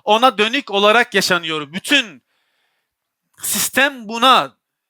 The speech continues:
yönelik işliyor. Yani adaleti de, eğitimi de, eğlencesi de, sosyal hayatı da vesaire eğlenmeye, günü gün etmeye,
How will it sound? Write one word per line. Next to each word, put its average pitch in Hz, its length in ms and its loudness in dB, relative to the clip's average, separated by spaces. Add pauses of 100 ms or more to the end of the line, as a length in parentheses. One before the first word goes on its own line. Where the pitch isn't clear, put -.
(400)
yönelik 214 540 0
işliyor. - 500 -6 (880)
Yani 196 560 0 (400)
adaleti 202 640 2
de, 208 300 0 (220)
eğitimi 202 580 0
de, 202 280 0 (240)
eğlencesi 202 640 0
de, 185 140 0
sosyal 220 440 0
hayatı 175 440 2
da 233 120 2
vesaire 233 540 2 (400)
eğlenmeye, 233 1000 2 (240)
günü 240 240 -4
gün 247 260 -4
etmeye, 202 680 0